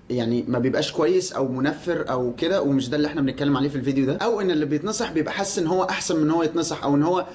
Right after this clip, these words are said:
هو كويس قوي، وبما إنك أنت نصحته فأنت بتقول إن هو وحش، وهو مش متقبل فكرة إن هو وحش فبيرفض النصيحة. خلينا نكون صراحة مع بعض، كلنا ذنوب ومعاصي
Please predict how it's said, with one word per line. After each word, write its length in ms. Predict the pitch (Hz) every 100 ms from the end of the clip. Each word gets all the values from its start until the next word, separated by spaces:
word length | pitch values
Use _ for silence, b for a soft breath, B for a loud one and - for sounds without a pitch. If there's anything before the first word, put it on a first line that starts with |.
| B -
هو 140 | 156
كويس 320 | 156 190 180 -
قوي، 240 | 151 131
وبما 340 | 131 160 175
إنك 220 | 185 185 190
أنت 160 | 180
نصحته 420 | 170 147 196 -
فأنت 260 | - 160 147
بتقول 280 | 139 143 170
إن 60 |
هو 260 | 165 170 160
وحش، 440 | 180 214 - - -
وهو 140 | 139 160
مش 200 | 156 147
متقبل 440 | 143 143 156 151
فكرة 280 | 165 165 151
إن 60 | 151
هو 180 | 160
وحش 260 | 160 175 - B B -
فبيرفض 420 | 139 170 160 147
النصيحة. 380 | 139 - 120 - -
خلينا 240 | 160 240
نكون 200 | 269 226
صراحة 280 | 190 214 202
مع 120 | 143
بعض، 300 | 120 113 - -
كلنا 300 | - 180 233
ذنوب 320 | 156 165 165
ومعاصي 520 | 147 123 131 139 131